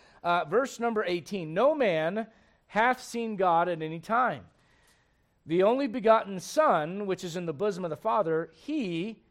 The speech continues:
hath declared him." The Son has declared the Father. Now, I wanna just, uh, take a moment, and we talked a little bit about this, uh, last Sunday. I gotta find my pointer and my clicker. It's in here somewhere. There it is. All right.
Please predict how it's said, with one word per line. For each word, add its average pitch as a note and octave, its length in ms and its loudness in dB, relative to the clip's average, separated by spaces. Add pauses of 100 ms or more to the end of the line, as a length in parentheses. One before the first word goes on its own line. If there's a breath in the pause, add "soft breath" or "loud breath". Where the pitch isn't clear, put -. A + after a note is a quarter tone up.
hath E3+ 240 -2
declared F3 380 -2
him." G3 240 -2
The C#3 80 -10
Son A#3+ 280 -4
has E3 100 -6
declared D3+ 680 -4 (440 soft breath)
the D#3 120 -4
Father. A3 420 -2
Now, E3 120 0
I - 20 2
wanna B3 200 -2
just, F3+ 320 -8
uh, E3+ 160 0
take A#3+ 260 -4
a E3+ 40 -4
moment, G3+ 420 0
and E3 200 -8
we D#3 120 -8
talked A#3 320 0
a E3+ 40 -2
little A#3+ 260 -4
bit G#3 100 -4
about E3+ 260 -4
this, E3 280 -6 (320 soft breath)
uh, D#3 260 2
last G3 580 -2
Sunday. G3 380 -6
I C#3+ 40 -4
gotta F#3 180 -4
find F#3 280 -6
my D3+ 140 -6
pointer F3+ 400 -12
and D#3+ 80 -8
my C#3 120 -10
clicker. E3 340 -10
It's C3+ 160 -12
in E3 60 -14
here D#3 160 -12
somewhere. E3 420 -10 (380 soft breath)
There D#3+ 260 0
it D#3+ 100 -8
is. G#3 280 -2 (320 soft breath)
All D3 100 -6
right. A3+ 220 0